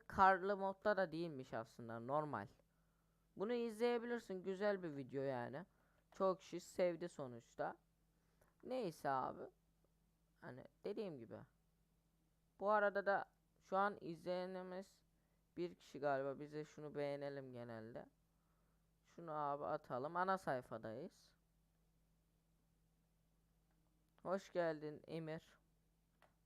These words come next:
Dediğim gibi. Bugün arkadaşlar kardeş kavgası olacak. Deniz sen şu an... Emir sen mi izliyorsun şu an, Deniz mi izliyor? Kim izliyor abim?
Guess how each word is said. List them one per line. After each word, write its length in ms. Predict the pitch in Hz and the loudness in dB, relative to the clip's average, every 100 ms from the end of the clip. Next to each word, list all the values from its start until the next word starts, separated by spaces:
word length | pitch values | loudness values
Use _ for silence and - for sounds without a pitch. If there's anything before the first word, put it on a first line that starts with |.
| _ _ _ 160 | _ _ _ -8
Dediğim 380 | 151 143 135 | -6 -6 -8
gibi. 240 | 131 127 151 - _ _ _ _ _ _ _ - _ | -10 -10 -12 -14 _ _ _ _ _ _ _ -20 _
Bugün 220 | 208 277 | -2 2
arkadaşlar 720 | 254 233 220 196 196 - 240 - - - | 2 2 4 2 2 2 0 0 -14 6
kardeş 440 | 190 185 226 - | 8 8 6 2
kavgası 520 | - 196 185 190 - | 6 6 6 2 2
olacak. 420 | 180 143 131 175 - - _ _ _ _ _ _ _ _ _ _ _ _ _ _ _ _ | 2 2 0 -6 -8 -20 _ _ _ _ _ _ _ _ _ _ _ _ _ _ _ _
Deniz 340 | 202 269 403 - | 6 6 0 -4
sen 320 | - 202 226 | 0 2 2
şu 220 | - 240 | -2 0
an... 200 | 233 - - - _ _ - | 0 0 -8 -20 _ _ 0
Emir 300 | 220 277 226 | 4 6 4
sen 260 | - 262 | 4 2
mi 140 | 269 262 | 2 -4
izliyorsun 500 | 226 220 226 214 220 | -2 -2 -2 -4 -6
şu 160 | 226 | 0
an, 240 | 240 240 196 | 0 0 0
Deniz 340 | 196 202 180 | 0 0 -4
mi 120 | 156 | -6
izliyor? 560 | 143 127 - 123 123 123 - _ _ _ _ | -6 -8 -6 -4 -2 -4 -10 _ _ _ _
Kim 180 | - 233 | -8 -4
izliyor 480 | 208 147 135 143 135 | -4 -4 -2 2 4
abim? 460 | 120 117 110 110 | 4 2 -2 -12